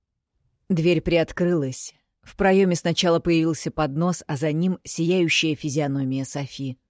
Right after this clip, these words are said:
"Добрый день! Я тебе завтрак приготовила. Сама!"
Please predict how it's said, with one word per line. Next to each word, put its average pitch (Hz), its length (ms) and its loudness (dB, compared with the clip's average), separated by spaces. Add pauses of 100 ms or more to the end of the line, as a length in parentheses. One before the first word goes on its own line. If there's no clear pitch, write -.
(1500)
"Добрый 220 420 4
день! 170 380 2 (720)
Я 247 180 6
тебе 240 240 4
завтрак 214 460 0
приготовила. 170 640 2 (420)
Сама!" 196 680 2